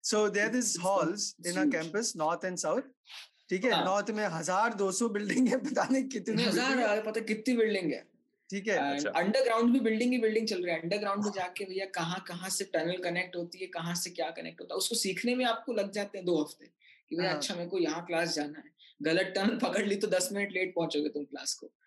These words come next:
Speaker 1: राइट।
Speaker 2: तो
Speaker 3: हाँ।
Speaker 2: it's like that। तो ऐसी बहुत से कैंपसेस हैं, ऐसी बहुत से बिल्डिंग्स हैं जो आज तक मेरे लिए अनएक्सप्लोर्ड है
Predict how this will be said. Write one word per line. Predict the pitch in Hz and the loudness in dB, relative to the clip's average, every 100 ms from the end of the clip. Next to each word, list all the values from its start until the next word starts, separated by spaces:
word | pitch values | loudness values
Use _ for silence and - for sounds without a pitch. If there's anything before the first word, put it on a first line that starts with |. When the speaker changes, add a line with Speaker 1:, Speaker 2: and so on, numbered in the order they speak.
| _ _ - | _ _ -4
Speaker 1:
राइट। | 156 139 | -2 -2
Speaker 2:
तो | - _ 113 | -8 _ 0
Speaker 3:
हाँ। | 104 | 2
Speaker 2:
it's | 156 - | 2 2
like | 170 165 | 2 2
that। | 135 - - _ _ - _ _ _ _ _ _ _ - | 0 -2 -6 _ _ -20 _ _ _ _ _ _ _ 0
तो | 160 165 165 - | 4 4 2 -2
ऐसी | 160 233 | 0 0
बहुत | 190 175 175 | -2 -2 2
से | 208 | 2
कैंपसेस | 196 160 156 165 180 185 | 2 0 0 0 -4 -4
हैं, | 185 | -4
ऐसी | 170 208 | -2 -2
बहुत | 190 196 | -4 -4
से | - 214 | -2 0
बिल्डिंग्स | 170 151 165 190 202 | 2 2 2 0 -2
हैं | |
जो | 208 - | -4 -4
आज | 151 165 165 | -2 -2 -2
तक | 214 208 | -4 -4
मेरे | 175 175 | -2 0
लिए | 190 214 | 0 0
अनएक्सप्लोर्ड | 202 - 160 156 - 156 120 | 0 0 0 0 0 0 0
है | - | -6